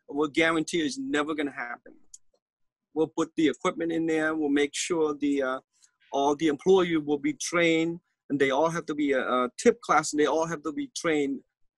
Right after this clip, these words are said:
very well to, uh, to catch the under eight.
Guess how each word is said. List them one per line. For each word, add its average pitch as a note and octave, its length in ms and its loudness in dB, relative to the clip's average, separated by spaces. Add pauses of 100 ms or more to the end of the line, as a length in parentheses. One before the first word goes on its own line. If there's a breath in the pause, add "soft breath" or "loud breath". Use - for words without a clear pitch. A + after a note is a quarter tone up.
(180)
very F3 360 2
well C3+ 480 -2 (360)
to, C#3+ 260 -4
uh, B2 280 -2
to C#3 120 -8
catch - 340 -4
the D#3+ 140 0
under C3+ 180 -2
eight. B2+ 320 -4